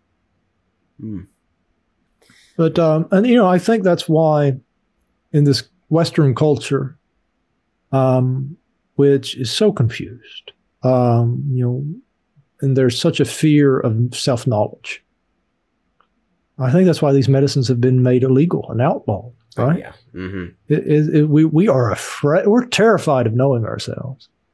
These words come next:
Speaker 1: <laughs>
Speaker 2: We're terrified of being present with the truth of who and what we are.
Speaker 1: It's ironic.
Speaker 2: We're terrified of it. You know?
Speaker 1: Yeah, I think it's a collective guilt because we've come so far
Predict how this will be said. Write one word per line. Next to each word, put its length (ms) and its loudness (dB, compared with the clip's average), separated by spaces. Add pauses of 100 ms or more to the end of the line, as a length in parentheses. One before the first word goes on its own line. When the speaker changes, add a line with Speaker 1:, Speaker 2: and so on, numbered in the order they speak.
(120)
Speaker 1:
<laughs> 320 -12
Speaker 2:
We're 160 0
terrified 840 0
of 80 -2
being 200 2
present 460 -2
with 160 -6
the 80 -2
truth 260 0
of 80 -8
who 140 0
and 80 -2
what 180 -6
we 160 0
are. 400 -4 (180)
Speaker 1:
It's 80 -14
ironic. 400 -6
Speaker 2:
We're 180 0
terrified 420 -2
of 160 -10
it. 100 -20 (540)
You 100 -12
know? 80 -4
Speaker 1:
Yeah, 220 -6 (100)
I 120 -10
think 160 -4
it's 100 -8
a 40 -8
collective 580 -6
guilt 320 -8
because 340 -14
we've 180 -14
come 220 -8
so 320 -8
far 600 -10